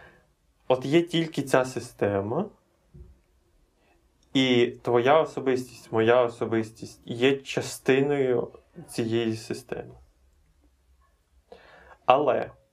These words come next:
е, що таке народження? Народження — це вихід з стану безкінечності, всемогутності в стан обмеженості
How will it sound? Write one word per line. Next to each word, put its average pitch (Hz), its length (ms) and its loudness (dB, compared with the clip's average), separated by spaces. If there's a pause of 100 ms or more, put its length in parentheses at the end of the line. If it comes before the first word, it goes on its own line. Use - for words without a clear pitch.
(1160)
е, 123 240 2
що 160 160 -2
таке - 280 -2
народження? 127 680 0 (200)
Народження — 139 760 0
це 131 140 2
вихід 139 540 0
з 120 760 2 (440)
стану 127 880 0 (100)
безкінечності, 127 1080 -2
всемогутності 139 1120 -6 (380)
в 120 840 2
стан 139 600 0
обмеженості 120 1200 0